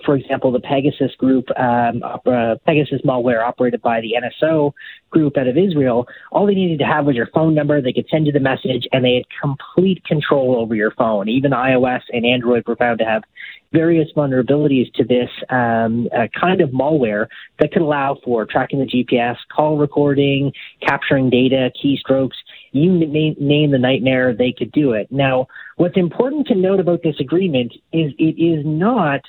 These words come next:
an agreement by our spy agencies to not use these tools. It is an agreement to say, "We won't buy your tools if you're a vendor that sells to us and to authoritarian regimes."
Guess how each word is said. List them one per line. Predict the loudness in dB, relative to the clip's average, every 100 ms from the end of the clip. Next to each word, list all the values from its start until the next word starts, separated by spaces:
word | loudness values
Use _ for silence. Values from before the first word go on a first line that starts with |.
| -8
an | -4
agreement | -4 0 2 2 0 -2 -4
by | -2 0
our | 0 -2
spy | -4 -4 0 2
agencies | 2 0 -4 0 0 0 -4 _ _ _ _ -4
to | 0
not | 2 0 0
use | 0 0 0
these | -2 0
tools. | -2 -2 -4 -14 -18 _ -20 -20 -20 -20 -20 _
It | -2 2
is | 2 2
an | 2 0
agreement | 0 0 0 0 -2
to | -4
say, | -2 0 0 -2
"We | -2 0 0
won't | 0 -2 -2 -4
buy | -4 -2 0
your | -2 -2 -2 0 0 -2 -2
tools | 0 0 0 -2 -4 -2
if | -4 0
you're | 0 0
a |
vendor | 0 -2 -2 -4
that | -4 -4
sells | -4 -2 -4
to | -2 0
us | -2 -4 -12 -20 _ _ _ 0
and | 2 2 0
to | 0 -2
authoritarian | -2 -2 -2 -2 -2 0 -2 -2
regimes." | -2 0 0 0 -4 -14